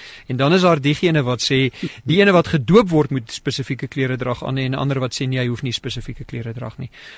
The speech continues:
So wat jy nou hier <laughs> gehoor het, <laughs> is dat wat die doop betref, is daar werklik 'n, ehm, 'n skeiding, en dan kry jy diegene wat sê, "Die doop red," wat nie waar is nie,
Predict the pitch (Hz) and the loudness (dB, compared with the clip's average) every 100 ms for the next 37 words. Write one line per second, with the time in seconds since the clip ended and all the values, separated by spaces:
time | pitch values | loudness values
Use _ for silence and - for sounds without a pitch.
0 | - 147 131 143 165 160 160 165 202 175 | -4 0 2 4 4 4 4 6 4 4
1 | - 139 135 120 110 - _ - - 160 | 0 0 0 -2 -6 -10 _ -20 -6 -6
2 | _ - _ - _ - - 156 160 - | _ -12 _ -14 _ -16 -4 -2 0 2
3 | 147 - - - 123 160 208 156 151 151 | 2 0 -14 -6 2 4 4 4 4 2
4 | - 117 113 - - _ - _ - 135 | -2 -4 -6 -8 -16 _ -20 _ -2 0
5 | 139 139 135 - 117 101 131 143 170 147 | 2 2 0 -4 -12 -2 0 2 2 -2
6 | - _ 120 120 - _ - 117 110 110 | -4 _ -6 -6 -8 _ -10 -6 -6 -8
7 | - 131 - - 160 165 151 117 113 - | -8 -10 -8 0 4 6 4 0 -6 -10
8 | - - - 120 110 156 214 214 190 165 | -20 -18 -8 -6 2 4 6 6 6 4
9 | 139 135 147 123 120 117 - 131 117 117 | 0 -2 -2 -2 -2 -4 -4 -4 -4 -6
10 | 104 147 139 123 123 151 247 - - _ | -2 2 2 0 0 2 2 -2 -20 _
11 | _ _ _ _ _ _ _ _ _ 131 | _ _ _ _ _ _ _ _ _ -6
12 | 120 139 170 160 139 110 - 123 170 | 0 2 6 6 4 0 -8 -10 -10